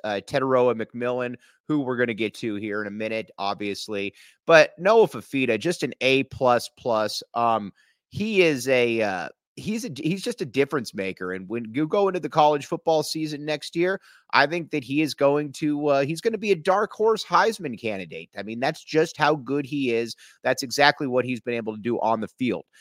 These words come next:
Then, uh, you know, and again, um, the depth at the position going forward is good. Um, obviously, it's unproven, but Damon Williams, four-star kid coming in out of Basha. We got Braden Dorman as well, four-star kid, redshirted this year.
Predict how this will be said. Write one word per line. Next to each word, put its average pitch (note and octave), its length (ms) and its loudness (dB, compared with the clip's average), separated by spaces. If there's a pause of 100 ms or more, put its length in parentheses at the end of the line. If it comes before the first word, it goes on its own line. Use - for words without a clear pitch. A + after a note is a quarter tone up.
(200)
Then, G3 260 6 (1040)
uh, A2+ 320 6 (120)
you C3+ 60 -2
know, A#2 200 2
and C3+ 100 -4
again, C#3+ 340 2 (360)
um, B2+ 320 4
the C3+ 100 -2
depth E3 360 4
at F3 80 -18
the D#3+ 80 -4
position C#3 480 -6
going C3 260 0
forward B2+ 520 0
is C#3 100 -4
good. A#3 420 8 (380)
Um, C#3 220 4
obviously, G3+ 480 2
it's F3 120 2
unproven, F3+ 580 2
but D#3 160 -2
Damon D#3 400 2
Williams, D3+ 360 0
four-star C#3+ 600 -2
kid C#3 260 -4
coming C3+ 260 -4
in B2+ 120 -4
out B2 100 0
of A2+ 100 -8
Basha. A#2+ 460 0
We A#2 80 -6
got A2+ 220 -2
Braden B2+ 300 0
Dorman B2 360 0
as A#2 160 -10
well, A#2 220 0
four-star B2 520 -2
kid, B2+ 300 -4
redshirted A#2 540 -4
this A#2+ 260 -6
year. C#3 240 -4